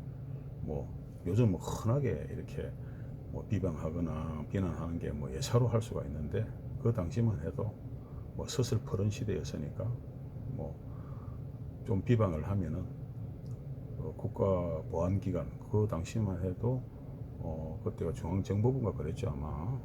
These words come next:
뭐 그냥 거기로 끌려갑니다. 경찰이 잡아가가지고 경찰에서 그런 쪽, 그런 쪽으로 그냥 넘겨버립니다.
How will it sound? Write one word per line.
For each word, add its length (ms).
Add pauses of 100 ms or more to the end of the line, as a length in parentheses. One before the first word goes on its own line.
(800)
뭐 160
그냥 300
거기로 300
끌려갑니다. 680 (440)
경찰이 380
잡아가가지고 680
경찰에서 460
그런 280
쪽, 200
그런 160
쪽으로 300
그냥 240
넘겨버립니다. 640